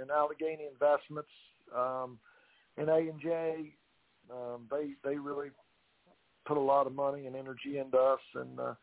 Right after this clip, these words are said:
we'll also want to, another shout out. My son, which is thirteen, he, uh, he's now part of the Hornaday Devi-, Driver Development Program that, uh, Candace and them are work on, and Joe Ryan Race Cars. They got legends, and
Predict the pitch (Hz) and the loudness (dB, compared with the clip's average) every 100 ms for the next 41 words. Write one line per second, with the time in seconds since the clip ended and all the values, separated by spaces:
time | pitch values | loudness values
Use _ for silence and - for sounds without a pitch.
0 | _ _ - 180 226 220 226 - 196 185 | _ _ -10 -4 0 2 2 0 -4 -4
1 | 185 175 170 _ _ - 156 165 165 151 | -6 -6 -12 _ _ -8 -4 -2 0 -2
2 | - 160 143 151 147 135 147 165 160 - | 0 2 4 4 2 0 -2 0 0 -2
3 | - 160 151 147 139 127 127 - 156 147 | -6 -2 0 -2 -8 -10 -10 2 4 4
4 | - 151 160 147 131 - - - - - | 0 -4 -4 -6 -10 -12 -20 -20 -18 -2
5 | 151 156 156 147 139 135 135 127 - 139 | 0 2 4 6 8 6 4 0 -8 -4
6 | 165 135 151 151 143 143 156 143 127 135 | -4 2 6 6 6 4 2 2 -4 -2
7 | 123 120 156 156 143 147 143 139 123 120 | -2 -4 -8 -8 -6 -6 -6 -10 -8 4
8 | 143 143 143 _ 117 131 139 143 131 123 | 6 6 2 _ -6 2 4 4 0 -8
9 | 120 143 135 131 - 127 135 123 131 135 | 2 4 2 -4 -6 2 2 0 -6 -6
10 | 131 123 120 _ 120 120 120 - 143 147 | -8 -8 -10 _ -4 -2 -2 -6 -8 -8
11 | 143 135 135 131 135 131 117 - - _ | -6 -6 -6 -6 -6 -6 -16 -20 -20 _
12 | - 123 127 135 135 139 139 139 131 127 | -2 2 6 4 4 -2 -6 -6 -10 -8
13 | 143 139 131 139 139 135 131 131 143 - | -4 -4 0 0 0 -4 -4 -4 -4 -8
14 | - 135 131 139 131 143 120 143 151 139 | -2 0 0 -6 -6 -6 0 2 2 0
15 | 131 127 117 123 | -10 -10 -14 -14